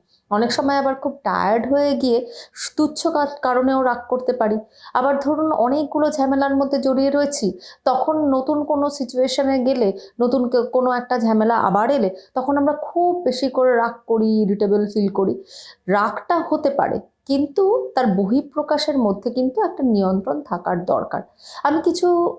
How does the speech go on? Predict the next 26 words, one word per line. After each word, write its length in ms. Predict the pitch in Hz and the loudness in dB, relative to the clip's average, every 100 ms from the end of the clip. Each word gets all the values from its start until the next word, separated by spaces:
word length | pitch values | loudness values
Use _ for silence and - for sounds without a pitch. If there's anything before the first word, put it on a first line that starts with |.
| - | 0
উদ-, 240 | 240 226 | 2 2
উদাহরণ 440 | 247 233 254 254 247 | 2 0 2 2 2
দিতে 200 | 214 196 | 0 2
দিতে 240 | 202 202 | 2 0
আপনাদের 380 | 233 226 220 196 | 0 0 0 0
বলি। 420 | 170 170 196 294 - _ _ 233 220 | 2 2 2 0 -4 _ _ -2 2
ধরুন 420 | 294 359 349 427 - _ _ - - | 2 2 2 -2 -8 _ _ -8 -2
একজন 360 | 214 226 233 | 0 0 2
ব্যক্তি, 520 | 214 247 - 247 480 - - | 0 -2 -4 -2 -2 -4 -16
সে 520 | - - 285 254 311 - | -8 -2 2 2 0 -2
একদিন 520 | - 202 202 233 233 180 | -2 0 0 0 0 2
ব্যা-, 220 | - - - - - | 0 -2 -10 -16 -2
মানে 440 | 185 185 185 185 | 0 2 2 2
নিজের 480 | 185 180 196 190 - - | 2 2 2 0 -6 -12
ছুটি 340 | - 220 214 359 | -2 0 2 2
করে 360 | 339 185 214 - | 2 2 0 -4
সব 260 | - 277 277 | -4 -4 -2
কাজকর্মকে 640 | 247 240 - 240 233 226 226 | -4 -4 -4 -2 -2 -2 -4
সরিয়ে 300 | - 185 233 | 0 0 2
রেখে 300 | 277 277 254 - _ 220 | 0 0 -2 -6 _ -2
জরুরি 420 | 254 269 320 453 | 0 2 2 0
একটি 160 | 440 403 | 0 2
ব্যাংকের 380 | 226 165 - | 2 2 -2
কাজ 200 | - 139 | -4 -6
করতে 240 | - - - | -6 -10 -6
গেছে। 200 | - | -8